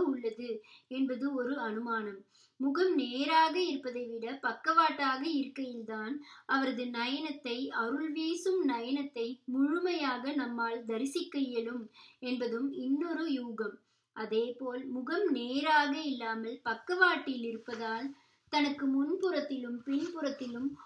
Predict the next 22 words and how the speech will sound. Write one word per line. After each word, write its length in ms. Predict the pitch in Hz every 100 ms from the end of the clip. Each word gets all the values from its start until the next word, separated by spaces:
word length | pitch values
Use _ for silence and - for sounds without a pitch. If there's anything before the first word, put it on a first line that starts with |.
| -
உள்ள 200 | 285 277 254
பக்தர்கள் 640 | 247 - - 339 285 277
அனைவரையும் 840 | 240 226 247 302 339 339 285 247 254 -
ஒரே 400 | 240 240 277 320 370
நேரத்தில் 580 | 349 277 240 - 247 285
ஒரே 320 | 240 247 285 349 -
பார்வையில் 600 | 294 262 247 240 247 285 - - -
எல்லா 400 | 247 269 302 330 415 359
திக்குகளிலும் 800 | 277 285 294 277 254 240 233 277 311
தனது 320 | 262 247 233
அருள் 340 | 226 226 302 349
வீச்சை 340 | 311 - 262 247
பாய்ச்சுகின்ற 680 | 240 226 277 - 381 311 247 233
கோலம் 460 | - 233 226 233 277 285 - -
ஸ்ரீமுஷ்ணத்தில் 920 | - 339 381 392 311 285 269 269 247
உள்ள 220 | 233 233 220 285 - _ _
ஸ்ரீ 200 | - 294 294
பூவராக 680 | 226 277 339 370 339 262 233
சுவாமியின் 640 | - 247 233 233 233 262
திருக்கோலம். 720 | 311 254 269 269 233 220 208 214 _ _ _ -
ஸ்வயம் 480 | 269 285 311 370 381
வியக்த 440 | 285 277 - -